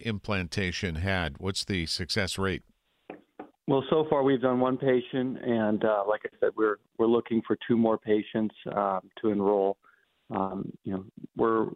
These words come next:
Speaker 2: we have no complications with the first patient, and the first patient is re-, reporting decreased cravings and has not been using. So we're excited by the early results, um, but we'll be following these patients very closely for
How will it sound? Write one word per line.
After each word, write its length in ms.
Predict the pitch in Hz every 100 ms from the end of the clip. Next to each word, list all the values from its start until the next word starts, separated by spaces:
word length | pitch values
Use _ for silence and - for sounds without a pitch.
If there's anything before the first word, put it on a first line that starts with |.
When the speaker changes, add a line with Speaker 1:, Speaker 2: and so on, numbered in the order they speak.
| - -
Speaker 2:
we 220 | - 120
have 140 | 107 110
no 180 | 120
complications 720 | 117 117 110 117 113 110 113 -
with 80 | -
the 60 | -
first 220 | 117 110
patient, 440 | - 107 107 110 107
and 200 | 101 95
the 60 |
first 260 | - 110 -
patient 280 | 107 104 -
is 100 | 101 -
re-, 80 | - _ -
reporting 500 | 113 - 110 104 101
decreased 420 | 95 110 - 101 -
cravings 460 | 113 104 107 101
and 100 | -
has 140 | 92 98
not 240 | 104 101
been 140 | 98 101
using. 380 | 107 98 107 98 _ _ _ _ -
So 120 | 110
we're 140 | 110
excited 380 | 117 - 107 107
by 120 | 110
the 160 | 101 107
early 200 | 107 107
results, 480 | 104 98 107 107 - - 104
um, 260 | 101 98 98
but 160 | 104 - -
we'll 120 | 120
be 140 | 110 104
following 300 | 120 113 107
these 100 | 104 -
patients 340 | 107 104 107 87
very 200 | 110 104
closely 440 | - 110 - 104 -
for 220 | 104 98